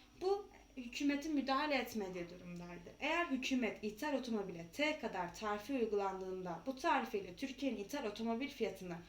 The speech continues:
P W artı T kadar olur. Tüketiciler Q dört kadar otomobil satın alır. Tüketicilerin satın aldıkları miktarın Q üç kadarını yerli üreticiden,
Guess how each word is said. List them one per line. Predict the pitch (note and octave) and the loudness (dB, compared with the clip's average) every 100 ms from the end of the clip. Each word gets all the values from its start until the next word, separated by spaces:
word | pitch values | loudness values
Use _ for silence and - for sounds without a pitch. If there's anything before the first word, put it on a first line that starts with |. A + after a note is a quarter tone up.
| - - - - | -16 -20 -20 0
P | C4 D#4 F4 - | 4 4 4 2
W | B3 A3+ A#3+ | 0 2 0
artı | C4+ G#3+ A3 C#4 - | 2 4 2 -2 -2
T | C4 C#4 | 2 2
kadar | C4 G3 F3+ | 2 0 -2
olur. | E3+ F3 C#4 - - - - | -2 -2 -4 -4 -16 -14 -8
Tüketiciler | - C#4 A#3+ B3+ D4 E4+ E4+ | 0 2 2 0 4 4 4
Q | C#4 B3+ | 0 2
dört | B3+ D#4 - | 4 4 2
kadar | - F#3+ A3 D4+ | -4 0 2 2
otomobil | A3+ A#3 A#3 A#3 C#4+ | 0 0 2 2 0
satın | - G#3+ - F3 | -2 -4 -2 -4
alır. | F3+ D4 - | 0 0 -2
Tüketicilerin | - - C4 A#3 C4 C#4+ D4 | -6 0 2 2 -2 0 0
satın | F4 C4+ B3+ D4+ | 0 0 2 4
aldıkları | C#4+ A#3+ - G3 | 4 2 0 -4
miktarın | F#3+ F3 - - F#3+ G#3+ E4 - - - - | -4 -8 -6 0 2 4 2 2 -10 -20 -16
Q | - D4 | 2 4
üç | D#4 E4+ - | 6 4 4
kadarını | A#3 F#3+ F#3+ D4+ | 2 4 4 6
yerli | C#4 A#3+ C4+ | 8 8 8
üreticiden, | D4+ B3+ - F3 F3 A#3+ E4+ | 4 2 -2 -6 -2 0 0